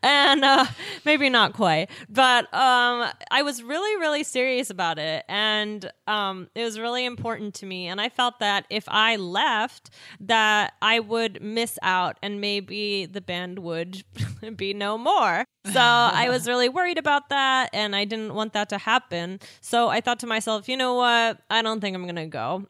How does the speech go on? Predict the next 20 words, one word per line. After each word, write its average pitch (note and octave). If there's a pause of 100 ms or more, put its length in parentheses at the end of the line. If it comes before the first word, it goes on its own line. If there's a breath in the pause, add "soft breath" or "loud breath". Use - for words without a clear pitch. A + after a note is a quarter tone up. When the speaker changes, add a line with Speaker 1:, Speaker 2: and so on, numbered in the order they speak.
(160)
Speaker 1:
I A#3+
don't B3
think A3+
I'm G#3
gonna F#3+
study E3+
abroad." F#3 (540 loud breath)
And A3+
Speaker 2:
Oh, B3
Speaker 1:
<laughs> -
yeah. A#3
Speaker 2:
wow. -
Speaker 1:
So B3+
I A3+
made A3
the G3+
decision, C#4+
I'm G#3+
not G#3
going. G#3+